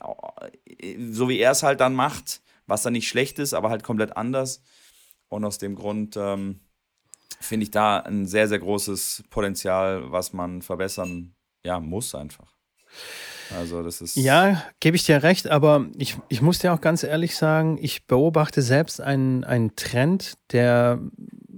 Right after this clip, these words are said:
Speaker 2: der mehr in Richtung Breitensport geht. Also, äh, ein Trend im Sinne von, was die, was die Leute möchten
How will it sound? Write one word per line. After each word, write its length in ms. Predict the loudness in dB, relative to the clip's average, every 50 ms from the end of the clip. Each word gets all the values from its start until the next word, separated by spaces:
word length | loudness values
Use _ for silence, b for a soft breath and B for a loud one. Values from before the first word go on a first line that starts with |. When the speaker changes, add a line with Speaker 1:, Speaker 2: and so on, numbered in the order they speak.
| -20 -20 _ b b b b b b b b _ _ 2
Speaker 2:
der 120 | 4 4
mehr 540 | 6 6 6 6 6 6 6 6 4 2 0 -4 -8 -10 -12 -14 -16 -18 -6
in 180 | 0 2 4 4
Richtung 380 | 6 4 4 4 2 2 2 2
Breitensport 880 | 2 2 4 4 4 4 2 0 -2 -2 0 2 4 4 4 2 -2 _ _ -18
geht. 520 | -14 -4 0 2 4 4 4 2 0 -6 -4 0
Also, 420 | 2 4 6 4 4 2 0 _ _ -20 -20 -20 -18 -16
äh, 140 | -8 -4 -2
ein 100 | -2 0
Trend 360 | 2 4 4 6 4 4 4
im 100 | 2 2
Sinne 240 | 4 6 6 6 4
von, 360 | 4 2 0 0 2 0 -2 b b b b b b b
was 180 | 0 0 0 -2
die, 100 | -6 -2 0
was 180 | 2 2 2 2
die 140 | 2 4
Leute 280 | 6 6 6 6 6 2 0 -2 -2 -2
möchten 560 | 2 4 4 4 2 0 -4 -6 -6 -6 -8